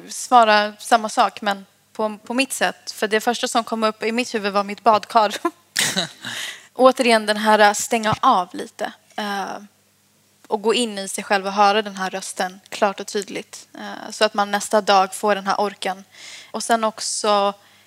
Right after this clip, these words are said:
men det är kul. Det är kul när man börjar öppna upp sin, sina sinnen och vågar se.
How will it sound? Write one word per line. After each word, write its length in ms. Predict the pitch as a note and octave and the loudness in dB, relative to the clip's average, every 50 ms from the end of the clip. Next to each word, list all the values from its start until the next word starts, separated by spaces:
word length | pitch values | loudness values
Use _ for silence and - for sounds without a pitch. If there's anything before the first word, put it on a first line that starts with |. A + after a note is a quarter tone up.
| _ _ | _ _
men 180 | - B3 C4+ C#4+ | -6 -2 0 4
det 60 | D#4+ F4+ | 4 2
är 100 | - - | 2 2
kul. 340 | - D#4+ E4+ A#4 - G#3+ | 0 2 2 2 2 2
Det 80 | G#3+ C#4+ | 0 -2
är 40 | - | -2
kul 320 | - - D4 D#4+ D#4+ E4 | -2 0 0 2 2 2
när 100 | F4 E4 | 0 2
man 240 | D#4 D4 C#4+ C4+ A#3 | 4 4 4 4 6
börjar 320 | C4+ B3+ B3+ A#3+ A#3+ - | 4 6 8 8 6 4
öppna 240 | B3 - - B3 A#3+ | 2 -2 -2 -4 -2
upp 220 | - C#4 C#4 - - | -2 -2 -4 -4 -6
sin, 300 | - A#3 A3 G#3+ - - - | -6 -6 -6 -8 -10 -12 -10
sina 240 | - - A3 G#3+ G#3+ | -8 -4 -4 -2 -2
sinnen 600 | - - B3+ A#3 A3+ B3+ C#4 A#3+ G3 F#3+ F#3+ - | -2 -2 -2 -2 0 2 2 2 2 0 -8 -8
och 240 | - G#3 - - - | -8 -8 -8 -10 -14
vågar 380 | G#3+ G3 G3+ A3+ A3+ A3 A#3 A3+ | -14 -4 0 0 2 4 2 2
se. 480 | - - - - C4+ G3 G#2+ G#2+ - | 2 -2 -2 -2 0 2 2 0 0